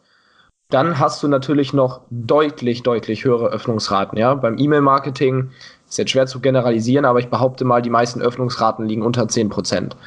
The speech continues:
Außer wenn du jetzt wirklich geile, geiles E-Mail-Marketing machst und da echt ein Experte bist. Aber beim Messenger-Marketing hast du einfach Öffnungsraten von über neunzig Prozent, fünfundneunzig Prozent. Es geht echt an die hundert Prozent, weil es ist einfach,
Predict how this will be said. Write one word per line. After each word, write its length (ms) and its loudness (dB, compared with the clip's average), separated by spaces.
Außer 260 0
wenn 120 -2
du 40 -2
jetzt 340 -2
wirklich 560 -2
geile, 680 0
geiles 340 0
E-Mail-Marketing 680 0
machst 240 -2
und 80 -4
da 140 0
echt 200 -2
ein 60 -2
Experte 420 0
bist. 320 -2
Aber 320 2
beim 200 0
Messenger-Marketing 920 0
hast 200 -4
du 80 0
einfach 340 -2
Öffnungsraten 680 -2
von 180 -2
über 200 2
neunzig 440 -4
Prozent, 420 -2
fünfundneunzig 640 0
Prozent. 440 -2
Es 160 0
geht 240 2
echt 200 -2
an 120 2
die 80 2
hundert 280 2
Prozent, 380 -2
weil 120 2
es 100 -2
ist 120 -2
einfach, 400 2